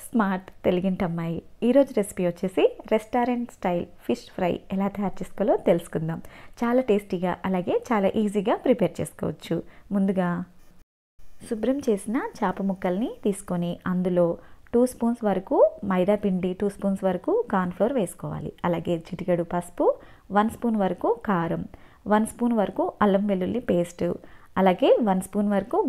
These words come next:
గరం మసాలా, కొంచెం ఫుడ్ కలర్, రుచికి సరిపడా ఉప్పు, అలాగే టేస్ట్ కోసం నిమ్మరసాన్ని యాడ్ చేసుకోవాలి.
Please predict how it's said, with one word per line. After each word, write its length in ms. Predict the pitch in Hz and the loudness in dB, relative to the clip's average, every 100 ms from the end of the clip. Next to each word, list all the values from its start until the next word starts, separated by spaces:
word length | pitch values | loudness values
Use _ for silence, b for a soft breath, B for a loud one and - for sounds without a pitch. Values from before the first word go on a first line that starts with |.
| 196 | 2
గరం 220 | 175 185 | 2 0
మసాలా, 400 | 185 - 165 165 160 b b b b - | -2 -4 -4 -4 -6 b b b b 0
కొంచెం 320 | 240 254 466 - | 0 0 -2 0
ఫుడ్ 180 | 185 - | -2 0
కలర్, 320 | 185 175 175 185 - b b b b - | 0 2 2 -2 -12 b b b b -2
రుచికి 280 | 226 - - | -2 0 0
సరిపడా 360 | 226 190 196 240 269 | 2 2 2 4 4
ఉప్పు, 220 | 202 - 415 605 - | 2 2 4 4 2
అలాగే 320 | 196 180 175 180 | 2 2 2 0
టేస్ట్ 300 | 202 233 247 - | 2 2 0 0
కోసం 260 | 226 226 427 523 | 0 0 -2 2
నిమ్మరసాన్ని 600 | 254 202 196 185 185 240 370 | 2 2 0 0 -2 0 0
యాడ్ 180 | 202 - | -2 -2
చేసుకోవాలి. 540 | 156 - 196 185 180 | -10 -8 -6 -6 -6